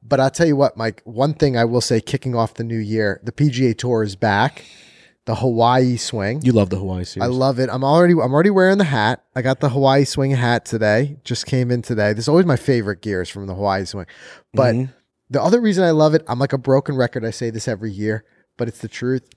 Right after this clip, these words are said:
Speaker 1: I love getting home and getting that evening golf, like six P M after work. You turn it on.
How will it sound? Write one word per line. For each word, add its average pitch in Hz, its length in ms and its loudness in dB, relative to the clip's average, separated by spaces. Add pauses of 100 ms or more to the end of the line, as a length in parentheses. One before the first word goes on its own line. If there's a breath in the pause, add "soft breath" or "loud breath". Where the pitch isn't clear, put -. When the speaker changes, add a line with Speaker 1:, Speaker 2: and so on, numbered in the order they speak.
Speaker 1:
I 131 120 0
love 135 580 2
getting 147 240 0
home 139 480 0
and 127 160 -4
getting - 200 -8
that 117 280 -4
evening 160 560 0
golf, 113 420 -2
like 113 140 -8
six - 340 -6
P 170 220 0
M 156 240 4
after 165 320 0
work. 143 400 0
You 127 60 -14
turn 147 260 -8
it 156 80 -4
on. 135 460 -4